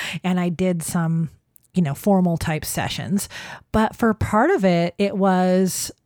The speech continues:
we just use our cell phones, and that's okay.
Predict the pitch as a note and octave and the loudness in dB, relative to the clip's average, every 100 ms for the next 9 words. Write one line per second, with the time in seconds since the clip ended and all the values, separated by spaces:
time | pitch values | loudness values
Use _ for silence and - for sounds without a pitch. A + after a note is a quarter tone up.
0 | _ - G#3+ A3+ - B3 A#3+ - G#3+ - | _ -2 0 2 2 2 2 2 0 0
1 | - F3+ - - _ - - - - _ | -6 -6 -12 -14 _ -20 -20 -20 -20 _
2 | G#3 G3+ G#3 A#3 A#3+ A3 - E3+ - D3+ | 2 4 4 2 2 2 0 -2 -6 -14